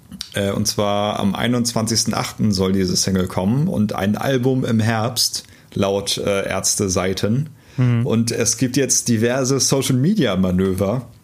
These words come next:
Speaker 1: Äh, ein Twitter-Account, Morgens Pauken zwanzig zwanzig, ein Insta-Account, Morgens Pauken zwanzig zwanzig, ein weiterer Insta-Account, Anti-Pauken zwanzig zwanzig.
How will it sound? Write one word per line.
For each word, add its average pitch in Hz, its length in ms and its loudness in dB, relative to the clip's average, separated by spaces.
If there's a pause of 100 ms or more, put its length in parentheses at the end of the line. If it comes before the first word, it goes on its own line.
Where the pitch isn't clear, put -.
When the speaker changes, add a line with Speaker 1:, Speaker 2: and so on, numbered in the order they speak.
(100)
Speaker 1:
Äh, 110 60 0
ein 107 960 -2
Twitter-Account, 147 960 0
Morgens 127 340 0
Pauken 139 420 -2
zwanzig 135 480 0
zwanzig, 139 540 0
ein 98 160 2
Insta-Account, 131 960 0
Morgens 123 400 0
Pauken 135 360 -2
zwanzig 123 440 0
zwanzig, 135 520 0
ein 98 220 0
weiterer 101 520 2
Insta-Account, 104 960 0
Anti-Pauken 104 1000 0
zwanzig 95 500 0
zwanzig. 123 580 -2